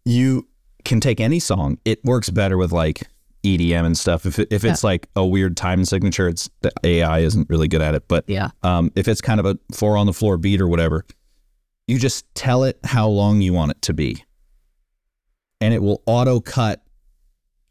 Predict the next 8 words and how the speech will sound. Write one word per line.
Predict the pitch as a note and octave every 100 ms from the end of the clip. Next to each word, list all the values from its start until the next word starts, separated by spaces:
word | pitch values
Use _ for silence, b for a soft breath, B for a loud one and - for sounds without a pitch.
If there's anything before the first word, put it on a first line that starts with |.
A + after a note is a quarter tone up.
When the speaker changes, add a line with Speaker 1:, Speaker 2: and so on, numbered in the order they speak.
| _
Speaker 1:
whatever | G#2+ A2+ A#2 B2 C#3 C#3 - _
sounds | - - C3 B2 C3 -
correct | A2+ F2+ E2+ - -
and | G#2+ G2
just | F#2+
make | G2+ G2+
it | G#2
the, | G2